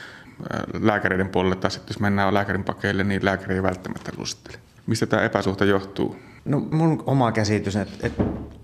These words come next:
Speaker 2: varmaan tärkeimpiä syitä sille, että ihmiset käyttää ravintolisia, on se, että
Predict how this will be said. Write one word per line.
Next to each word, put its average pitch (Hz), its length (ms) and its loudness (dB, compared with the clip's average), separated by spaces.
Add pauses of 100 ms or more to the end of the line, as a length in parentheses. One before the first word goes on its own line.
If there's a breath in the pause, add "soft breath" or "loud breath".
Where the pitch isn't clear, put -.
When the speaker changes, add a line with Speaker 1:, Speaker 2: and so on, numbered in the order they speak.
(160)
Speaker 2:
varmaan 135 480 4
tärkeimpiä 101 1000 2
syitä 92 380 -2
sille, 92 320 0
että 82 200 -4
ihmiset 92 280 -2
käyttää 90 420 0
ravintolisia, 87 720 -2
on 90 140 -2
se, 95 140 0
että - 300 -2